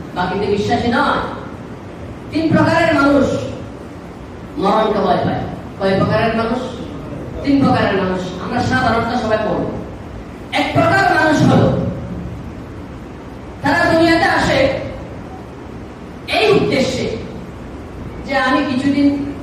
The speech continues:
থাকবো, কিন্তু মৃত্যুবরণ করবো। মৃত্যুকে কাফের, মুসলিম, বেদিন, হিন্দু, বৌদ্ধ, খ্রিস্টান সবাই বলে, সবাই জানে মৃত্যু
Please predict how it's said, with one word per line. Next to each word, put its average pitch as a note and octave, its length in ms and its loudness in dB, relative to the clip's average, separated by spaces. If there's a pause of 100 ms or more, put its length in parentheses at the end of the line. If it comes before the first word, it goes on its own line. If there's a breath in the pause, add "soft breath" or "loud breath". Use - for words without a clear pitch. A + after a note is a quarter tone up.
(120)
থাকবো, C4+ 440 2 (1040)
কিন্তু B3 240 2 (120)
মৃত্যুবরণ B3 680 4
করবো। - 320 2
মৃত্যুকে - 360 2
কাফের, C4+ 600 2
মুসলিম, B3+ 300 -2
বেদিন, A#3 560 4 (140)
হিন্দু, B3 280 4
বৌদ্ধ, A#3 240 2
খ্রিস্টান - 460 -2
সবাই - 140 4
বলে, - 320 2
সবাই C#4+ 340 4
জানে C#4+ 220 4
মৃত্যু A3 680 2